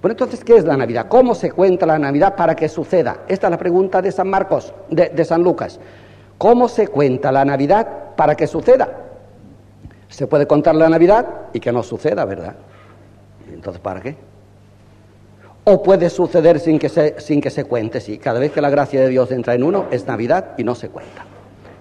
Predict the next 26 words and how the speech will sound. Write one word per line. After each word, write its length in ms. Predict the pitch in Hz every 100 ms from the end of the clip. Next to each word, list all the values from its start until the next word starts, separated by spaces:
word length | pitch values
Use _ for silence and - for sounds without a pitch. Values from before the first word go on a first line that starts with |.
| -
Desde 240 | - 95
luego. 200 | 127 160 - - - - - - -
Pero 360 | 147 127 - -
nosotros 240 | 110 135
queremos 220 | 156 190 214
las 100 | 202
dos 140 | 208
cosas. 360 | 247 - 117 -
¿Cómo 320 | - 233 226
se 180 | 185 185
puede 240 | 147 127
contar 440 | - 139 135 147 123
la 120 | 131
Navidad 400 | 143 220 240 233 - - -
y 100 | -
que 120 | 113 113
suceda? 480 | 101 - 131 - - - - -
Pues 120 | 160
mira, 240 | 131 - - -
ahí 100 | 165
está 140 | 180 180
la 120 | 156
respuesta. 420 | 127 - - - - - - - -
En 120 | 180
primer 260 | 185 240 233
lugar, 280 | 170 104